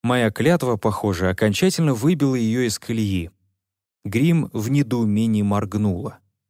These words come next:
Три раза. А затем просияла. «Ну, если так, — произнесла она, — я пишу историю». «О чем?» Ведьма на миг замешкалась.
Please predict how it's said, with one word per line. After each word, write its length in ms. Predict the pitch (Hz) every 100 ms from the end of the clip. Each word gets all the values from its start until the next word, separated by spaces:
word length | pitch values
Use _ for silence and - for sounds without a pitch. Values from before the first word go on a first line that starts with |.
| _ _
Три 220 | - 117 120
раза. 380 | 104 85 - _ _ _ _ _ _
А 80 | 117
затем 320 | 117 117 160
просияла. 640 | 135 117 113 95 85 - - _ _ _ _ _ _ _ _ _
«Ну, 360 | 151 226 247 214
если 380 | 156 196 - 160
так, — 680 | - 214 226 170 - - _
произнесла 580 | 117 95 98 92 98
она, — 300 | 90 90 - - _ _ _ -
я 220 | 123 208
пишу 340 | - 175 185 175
историю». 540 | - 143 127 123 117 _ _ _ _ _ _ _
«О 140 | 107
чем?» 640 | 110 - - 82 80 101 - _ _ _ _ _ _ _ _ _ _
Ведьма 520 | - 95 135 156 139 123
на 120 | 104
миг 220 | 104 104
замешкалась. 880 | 110 113 113 95 - - 80 -